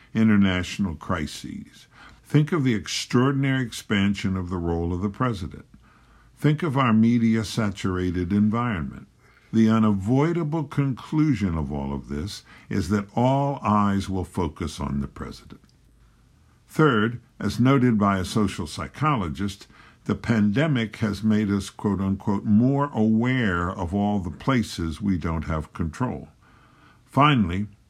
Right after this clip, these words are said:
it would be churlish to blame Republicans for this. They are totally consumed with their circular firing squad. To paraphrase Shakespeare, for many Americans,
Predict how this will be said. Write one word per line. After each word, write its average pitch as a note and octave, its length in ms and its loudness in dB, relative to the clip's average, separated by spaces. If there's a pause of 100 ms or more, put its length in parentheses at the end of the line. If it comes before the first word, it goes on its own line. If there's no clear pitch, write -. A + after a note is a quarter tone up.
(140)
it C3 140 2
would C3+ 180 2
be B2 160 2
churlish G#2+ 840 -2
to G#2+ 100 0
blame F2 400 0
Republicans F#2 760 -2
for - 180 -10
this. D#2+ 460 -10 (340)
They C3 180 2
are G2+ 100 2
totally C#3 640 2
consumed G#2+ 840 2
with E2 260 -6
their D2 180 -6
circular G2 640 -2
firing D2 560 -6
squad. - 520 -16 (1000)
To A#2+ 100 2
paraphrase C#3+ 680 2
Shakespeare, G2 800 -4 (300)
for G#2 220 0
many C#3+ 300 4
Americans, G2+ 840 0